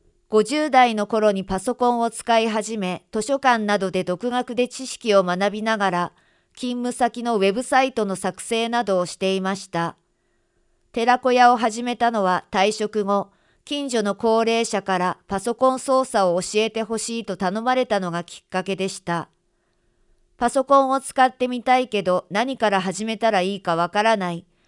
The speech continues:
若い人は忙しそうで聞きにくいという声を耳にし、誰もが気軽に学べる場を作りたいと思い、寺子屋をスタートさせました。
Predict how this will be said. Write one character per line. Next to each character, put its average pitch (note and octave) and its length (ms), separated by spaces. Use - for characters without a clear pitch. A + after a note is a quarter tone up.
若 G#3+ 320
い B3 120
人 G3+ 240
は F3+ 80
忙 A3+ 420
し - 60
そ A#3 240
う A3 80
で F3 100
聞 - 160
き A#3+ 140
に B3 120
く C4 160
い B3+ 120
と F3+ 120
い F3+ 180
う F#3 60
声 A3+ 300
を F#3+ 140
耳 F#3+ 240
に G3+ 120
し、 F3+ 380
誰 B3 240
も A3+ 140
が G3 140
気 G3+ 160
軽 G#3+ 240
に G#3+ 160
学 G3+ 260
べ A3+ 120
る A#3 120
場 A3 160
を A3+ 80
作 - 240
り A3+ 160
た A#3 160
い A#3+ 80
と F#3 240
思 G3+ 220
い、 F3 180
寺 G#3 260
子 A3+ 140
屋 A3+ 180
を A3+ 60
ス - 120
タ B3 200
ー - 20
ト F#3+ 140
さ F#3+ 120
せ F#3+ 140
ま F#3+ 160
し - 140
た。 E3+ 260